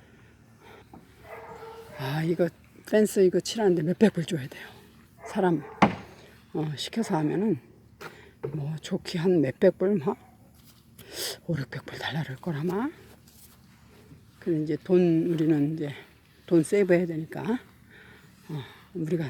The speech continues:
이제 칠하는 거예요. 뺑기값만 해도 이게 백육십 불인가, 어, 파이브 갤런. 그래서 지금 이제 여기 우리가 디귿자형이니까 여기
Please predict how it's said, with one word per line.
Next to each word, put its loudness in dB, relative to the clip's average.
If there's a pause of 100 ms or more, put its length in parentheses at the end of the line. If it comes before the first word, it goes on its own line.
이제 -10 (260)
칠하는 -4
거예요. -16 (1080)
뺑기값만 6
해도 6
이게 2 (280)
백육십 0
불인가, -2 (320)
어, -8 (600)
파이브 2
갤런. -2 (1080)
그래서 -8
지금 4
이제 -4 (680)
여기 2
우리가 0 (280)
디귿자형이니까 2 (960)
여기 2